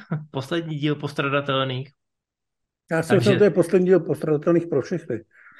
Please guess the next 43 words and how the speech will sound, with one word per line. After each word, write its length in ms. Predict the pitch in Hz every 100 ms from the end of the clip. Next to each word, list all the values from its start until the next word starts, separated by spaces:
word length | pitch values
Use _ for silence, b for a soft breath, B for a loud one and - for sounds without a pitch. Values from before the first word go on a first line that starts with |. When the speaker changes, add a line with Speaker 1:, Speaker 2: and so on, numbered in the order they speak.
| B B -
Speaker 1:
No, 340 | 156 170 175 160 -
te-, 160 | - -
a 160 | - 117
ten 160 | 120
kluk 200 | 117 131
už 120 | 151 156
nemá 260 | 160 170
kde 180 | 175 180
brát, 320 | 175 180 180 180
protože 480 | - 127 127 127 107 107 143 -
John 240 | 127 143
Rambo 320 | 160 165 156
už 200 | 160 156
je 60 | 156
konečná, 800 | 151 143 147 - 143 131 131 131 _ b b b b _ -
v 140 | 113
Rockim 480 | 123 127 147 143 139
jsme 200 | 131 139
se 320 | 127 143 123 117
přesunuli 560 | - 127 135 139 131 131
na 100 | 127
jinou 260 | 123 107
kolej, 600 | 104 117 113 117 127 151 - b b b -
Speaker 2:
Já 100 | 127
vím, 100 | 165
že 100 | -
Speaker 1:
takže 220 | 131 127
Speaker 2:
chy-, 200 | 135 190
on 100 | 165
chystá 300 | 160 - 220
toho 220 | 214 240
cliffhangera, 760 | 226 135 120 135 147 151 151 180 - _ _ _ _
kde 300 | - 160 139
si 140 | 131 165
myslím, 280 | 156 160 151
že 80 |
v 40 | 151
nějaký 260 | 151 -
mentorský 560 | 170 147 143 147 - 175
roli 200 | 170 160
by 120 | 151
mohl 160 | 156 143
fungovat. 520 | 113 113 120 123 135